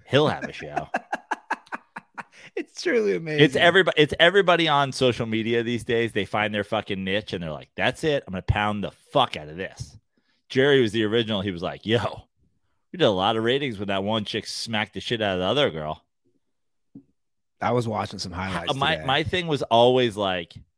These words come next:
Speaker 1: "How do you not know when you show up?" And they're like, "You're coming to Chicago or wherever he taped."
Speaker 2: Yeah,
Speaker 1: And then
Speaker 2: Chica-
Speaker 1: all of a sudden, your fucking girlfriend was there, and she was some dude she was fucking. They run out of the back. They didn't even,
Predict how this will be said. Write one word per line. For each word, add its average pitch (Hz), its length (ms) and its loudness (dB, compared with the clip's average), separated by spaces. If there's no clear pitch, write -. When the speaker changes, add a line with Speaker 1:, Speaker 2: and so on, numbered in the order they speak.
Speaker 1:
"How 113 260 -2
do 131 80 -2
you 123 160 -2
not 95 500 -4
know 87 560 -6
when 85 200 -8
you 73 100 -12
show 78 360 -10
up?" 73 200 -12
And 87 60 -10
they're 82 80 -8
like, 73 320 -12
"You're - 840 -12
coming 123 160 0
to 87 60 2
Chicago 90 680 0
or 92 160 0
wherever 87 320 -2
he 85 80 -4
taped." 90 420 -6
Speaker 2:
Yeah, 113 220 0
Speaker 1:
And 95 80 -6
then 95 80 -6
Speaker 2:
Chica- 101 120 0
Speaker 1:
all 92 80 2
of 87 40 -2
a 85 40 -12
sudden, 98 260 -2
your 90 140 -4
fucking 90 420 -8
girlfriend 90 680 -4
was 90 200 -6
there, 90 360 -2
and 90 320 -8
she 95 140 -8
was 87 280 -8
some 87 300 -6
dude 87 200 -2
she 90 100 -8
was 82 100 -6
fucking. 85 400 -6
They 78 100 -6
run 98 340 -4
out 95 140 2
of 95 60 2
the 90 80 0
back. 90 240 2
They 120 120 6
didn't 117 220 2
even, 98 140 -6